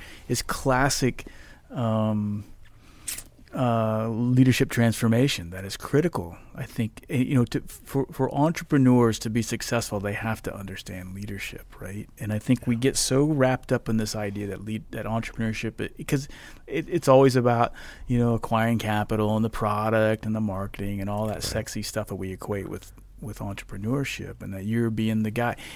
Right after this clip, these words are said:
Speaker 1: you know. And I, I look at someone like Elon Musk, like, right now, where in, in, there's an article with him today, just as fresh as today, talking about how it,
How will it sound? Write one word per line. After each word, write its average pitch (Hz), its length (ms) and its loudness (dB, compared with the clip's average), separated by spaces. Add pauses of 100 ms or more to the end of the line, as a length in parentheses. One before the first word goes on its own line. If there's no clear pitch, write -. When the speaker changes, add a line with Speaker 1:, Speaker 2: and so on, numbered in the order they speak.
Speaker 1:
you - 100 4
know. 151 80 10
And 147 100 10
I, 139 120 10
I 147 160 8
look 175 200 8
at 147 220 6
someone 151 240 6
like 131 180 4
Elon 127 340 6
Musk, 127 360 6
like, 104 160 -4
right 117 200 0
now, 131 320 2
where 110 280 0
in, 113 360 -6
in, 110 300 -6
there's 113 280 -4
an 107 100 -2
article 120 400 0
with 107 180 -2
him 104 160 -2
today, 110 400 -2
just 101 180 -8
as 104 60 -10
fresh 110 260 -6
as 101 80 -10
today, 110 360 -6
talking 101 340 -8
about 101 240 -10
how 101 240 -10
it, 101 100 -14